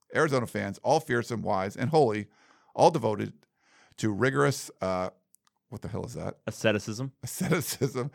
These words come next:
Speaker 1: Dude, you'd read this one. I'm not gonna fucking do
Speaker 2: To
Speaker 1: it.
Speaker 2: <laughs> rigorous
Speaker 1: <laughs>
Speaker 2: asceticism, good deeds, and the endless contemplation of that most impenetrable of mysteries,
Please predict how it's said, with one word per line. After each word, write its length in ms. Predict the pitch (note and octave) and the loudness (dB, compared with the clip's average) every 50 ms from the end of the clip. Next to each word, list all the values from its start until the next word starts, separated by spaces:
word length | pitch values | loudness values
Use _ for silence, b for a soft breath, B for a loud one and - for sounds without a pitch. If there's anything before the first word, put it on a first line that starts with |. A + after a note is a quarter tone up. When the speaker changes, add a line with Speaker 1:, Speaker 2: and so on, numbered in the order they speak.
| - - | -2 4
Speaker 1:
Dude, 220 | - F3+ D#3 C3+ | 4 4 4 4
you'd 180 | E3+ F#3+ F3 D#3 | 0 -2 -2 -2
read 220 | C#3+ C3+ A2+ F2+ | -2 -2 -4 -4
this 160 | F#2+ - - | -8 -12 -12
one. 100 | - A2+ | -12 -10
I'm 120 | C3+ C#3+ C3+ | -10 -8 -8
not 120 | C#3 C#3 | -8 -8
gonna 120 | C3+ A#2+ | -10 -10
fucking 280 | A#2+ - B2+ - - B2 | -8 -8 -8 -6 -6 -6
do 140 | C#3+ - B2+ | -4 -2 4
Speaker 2:
To 220 | - E3+ F3+ F3+ | 6 6 6 6
Speaker 1:
it. 340 | D#3+ A#2 - - - F#3+ C#3+ | 6 2 2 4 4 4 6
Speaker 2:
<laughs> 20 | |
rigorous 380 | C3 C#3 E3+ E3+ F#3 G#3+ G#3+ F3+ | 6 8 8 10 10 10 10 10
Speaker 1:
<laughs> 60 | F#3 | 8
Speaker 2:
asceticism, 580 | F3 - F#3+ F3 E3+ D3 D3 C#3 - D#3 D3 C3 | 8 8 8 8 8 6 4 2 2 2 2 4
good 260 | A2+ D3+ E3 D#3 C3+ | 6 6 6 6 6
deeds, 320 | C#3 C3+ C3 C3+ C3+ B2 | 4 6 6 6 4 4
and 100 | B2+ A#2+ | 2 0
the 120 | A#2+ - - | 0 2 4
endless 320 | C#3+ E3+ F3+ E3+ F3 - | 4 4 4 0 -2 -2
contemplation 680 | - - D#3+ D#3+ C#3+ D3+ C3 A2+ B2 A#2+ A#2 - - A#2+ | 0 0 0 2 2 0 0 2 4 4 4 2 2 0
of 60 | A2 | 4
that 160 | G#2 A#2+ A#2 - | 4 4 4 4
most 220 | B2+ A#2+ A2+ - | 2 0 0 0
impenetrable 720 | G#2+ G2 - - - D#3 E3 D#3 - - C#3 C3 D#3 D3 D3+ | -2 -4 0 0 2 4 4 2 0 0 2 4 6 6 6
of 140 | C#3+ B2 A2+ | 4 0 0
mysteries, 680 | A2 A2 A#2 - - - G2 E2 D2 D2 - - b | 0 0 0 0 -2 -2 -2 -2 -4 -6 -10 -14 b